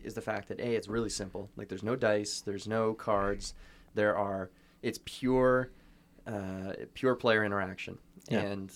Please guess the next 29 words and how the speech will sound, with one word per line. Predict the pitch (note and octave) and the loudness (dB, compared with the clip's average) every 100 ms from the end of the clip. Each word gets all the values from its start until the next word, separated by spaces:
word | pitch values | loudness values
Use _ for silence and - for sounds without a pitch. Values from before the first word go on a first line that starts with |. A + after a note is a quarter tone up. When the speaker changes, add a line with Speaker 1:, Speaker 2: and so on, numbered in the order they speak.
| - | -4
Speaker 1:
everyone | B2 C3 B2+ A#2+ | 0 2 2 2
does | A#2 A2 | 0 0
their | A2 | 0
moves | G#2+ G#2+ G2+ - - | 0 0 0 -4 -6
simultaneously | - A#2+ A#2 - C3+ C#3 A2 - G2 | -2 0 2 0 0 0 -2 -4 -6
in | |
the | G2+ | -6
sense | - A#2 A2+ | -4 -4 -2
of | G2 | -4
you | A#2 | -4
program | D3+ - D3 D#3 C3 A#2 A#2 | -6 4 6 6 6 4 2
all | A#2 | 0
your | A#2 A2+ | 0 0
moves | A2 F#2 F#2 - | -2 -4 -8 -8
based | A2+ G#2+ - | -4 -4 -2
on | G#2 G2+ | -2 -2
what | G#2+ - | -4 -4
you | G#2+ | -6
think | A2 - - | -6 -8 -10
is | G#2 | -8
gonna | A2+ | -4
be | G#2 | -4
best | G2 G#2+ - | -2 -6 -4
for | B2+ | -4
you | G2 G2 G2+ - | -2 -2 -6 -8
and | A2 G2 | -10 -6
based | G#2 G2+ | -6 -4
on | G#2 G2 | -6 -4
what | G2 | -6